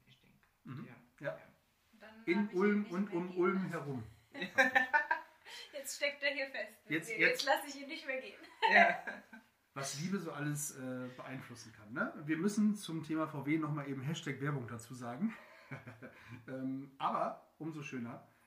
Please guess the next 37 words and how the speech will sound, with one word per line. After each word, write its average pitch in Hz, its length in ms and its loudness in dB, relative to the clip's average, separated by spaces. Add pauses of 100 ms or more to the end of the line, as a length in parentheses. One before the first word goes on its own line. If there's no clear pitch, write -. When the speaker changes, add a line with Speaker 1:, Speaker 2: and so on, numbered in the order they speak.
Speaker 2:
ist 143 140 -10
es, 156 220 -12
ja, - 340 -4
Weltenbummler 123 640 0
eigentlich, 117 460 -16
oder? 151 320 -8 (640)
Speaker 1:
Äh, 147 80 -18
ja, - 1000 -14
ich, - 280 -2
ich, - 380 -2
ich - 280 -2
liebe 214 340 -4
diese 202 360 -6
Idee, 165 380 -2
aber 147 220 -6
ja, 160 240 -2
ich, 165 200 -2
ich 147 140 -8
versuche. 139 420 -16 (220)
Ich - 100 -20
Speaker 2:
Share 143 140 -8
the 165 80 -10
Speaker 1:
versuche. 139 180 -10
Speaker 2:
world. 120 280 -14 (380)
Finde 131 180 -8
ich 151 80 -14
auch 127 180 -14
super 120 260 -20
spannend. - 340 -18 (240)
Indien 180 360 0
hat's 165 180 -12
mich 147 200 -8
tatsächlich 143 300 -10
noch 139 80 -6
nicht 139 160 -8
hin 113 120 -14
verschlagen. 104 440 -18